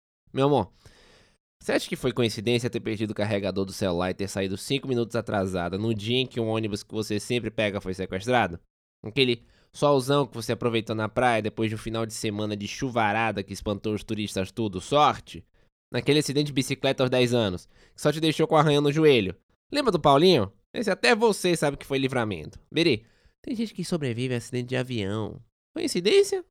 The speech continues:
Qual é? É. Nem me deixa começar a falar das vezes em que te livrei de gravidez indesejada. Meu Deus! É, sua mãe fez questão de incluir essa cobertura. Pera,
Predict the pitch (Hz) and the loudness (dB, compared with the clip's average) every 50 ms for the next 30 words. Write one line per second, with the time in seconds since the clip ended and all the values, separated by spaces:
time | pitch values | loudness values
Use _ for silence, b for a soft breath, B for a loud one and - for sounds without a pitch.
0 | _ - 403 415 381 - 95 90 104 107 98 95 80 - - - _ _ - - | _ -6 -4 -4 -2 -2 -2 -2 -2 -4 -4 -4 -6 -10 -16 -20 _ _ -20 -20
1 | _ _ - - - 92 85 85 87 - - - - 87 82 87 87 87 85 82 | _ _ -20 -20 -18 -16 -16 -16 -18 -20 -20 -16 -12 -10 -6 -4 -2 -2 -2 -2
2 | 82 87 90 _ _ _ _ _ _ _ _ _ - 156 156 160 180 208 240 262 | -2 -4 -6 _ _ _ _ _ _ _ _ _ -10 -8 -4 -2 0 -2 -2 -2
3 | 247 226 165 107 - - _ - - 104 110 104 - - 80 - - 92 90 82 | -6 -8 -8 -8 -10 -14 _ -8 -6 -4 -4 -4 -4 -6 -6 -6 -4 -4 -4 -4
4 | 80 - 110 101 87 - - 78 78 85 95 104 101 82 78 80 82 95 110 110 | -4 -2 -2 -2 -2 -4 -4 -4 -2 -2 -2 -2 -4 -4 -6 -4 -2 -2 -2 0
5 | 98 98 87 - - - - - 110 98 87 73 82 98 98 101 92 95 85 101 | -2 -4 -6 -8 -12 -14 -8 -6 -4 -4 -4 -4 -2 -2 -2 0 0 -2 -2 -2
6 | 104 98 85 87 87 80 - 95 101 101 110 104 92 98 98 104 110 92 82 80 | -2 -2 -2 -4 -6 -4 -4 -2 -2 -2 -2 -2 0 0 0 2 0 0 0 -2
7 | 82 73 67 67 69 - 117 196 277 269 180 135 113 123 151 185 247 277 233 160 | -6 -8 -8 -10 -8 -4 0 4 4 4 4 4 6 10 12 12 12 12 12 10
8 | 110 - - - _ _ _ _ - 92 95 101 107 113 120 123 117 - - 104 | 8 4 -4 -10 _ _ _ _ -4 0 0 2 4 4 4 4 2 2 -2 -4
9 | 101 110 131 - - - - - 370 311 - 320 330 339 330 - - - - - | -4 -4 -6 -8 -8 -10 -10 -8 -8 -8 -8 -8 -10 -10 -10 -10 -8 -6 -6 -6
10 | - 277 - - 294 - - 208 - - 120 113 101 85 85 - b b b b | -6 -8 -6 -6 -6 -6 -6 -8 -4 -2 0 0 0 0 -2 -6 b b b b
11 | b b b b _ _ _ _ _ _ _ _ - - - 120 120 | b b b b _ _ _ _ _ _ _ _ -6 -6 -6 -6 -8